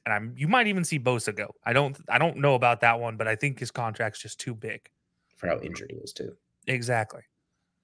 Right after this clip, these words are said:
Speaker 1: Offensively, I don't think you lose a whole lot there. I think you probably lose Mike Williams out of everybody. But outside of that, I don't think you lose a lot. And again, talk about a guy who's often injured. But I think you get Brian Flores coming in here, reinvigorates that locker room.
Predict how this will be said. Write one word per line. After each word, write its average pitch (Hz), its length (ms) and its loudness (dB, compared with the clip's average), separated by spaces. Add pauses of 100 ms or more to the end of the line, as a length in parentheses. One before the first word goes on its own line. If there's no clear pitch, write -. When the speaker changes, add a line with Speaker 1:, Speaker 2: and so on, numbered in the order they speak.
(320)
Speaker 1:
Offensively, 196 460 6
I 165 60 6
don't 147 260 0
think 127 220 -2
you 117 100 -2
lose 113 300 0
a 117 80 4
whole 117 160 2
lot 113 240 2
there. 113 160 2
I 110 80 -2
think 113 160 -4
you 110 40 -6
probably 110 220 0
lose 110 160 -4
Mike 107 240 -2
Williams 113 320 0
out 117 100 0
of 120 60 -2
everybody. 135 460 0 (480)
But 107 320 6
outside 113 320 2
of 104 80 -6
that, 107 280 2
I 110 60 -2
don't 107 140 -2
think 98 180 -12
you 110 80 -6
lose 107 140 -2
a 98 40 -4
lot. 104 120 -2
And 113 80 -8
again, 107 220 -4
talk 107 120 -2
about 98 140 -6
a 98 40 -10
guy 101 120 2
who's 98 100 -2
often 104 300 0
injured. 123 260 -4 (580)
But 196 120 6
I 202 80 8
think 226 240 2
you 185 40 0
get 165 220 6
Brian 131 260 4
Flores 113 300 2
coming 113 240 0
in 107 100 0
here, 107 280 0 (560)
reinvigorates 147 800 8
that 117 120 0
locker 110 300 2
room. 110 260 -4